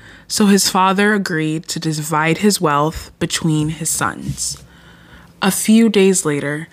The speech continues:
this younger son packed all his belongings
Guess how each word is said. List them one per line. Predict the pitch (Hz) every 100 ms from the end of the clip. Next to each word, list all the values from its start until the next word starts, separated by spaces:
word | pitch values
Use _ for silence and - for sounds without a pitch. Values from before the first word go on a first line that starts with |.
| - _ -
this | 214 -
younger | 196 185 233
son | 226 - 156 156
packed | - - 165 - - -
all | 196 196
his | 202 185
belongings | 175 170 160 151 127 - - -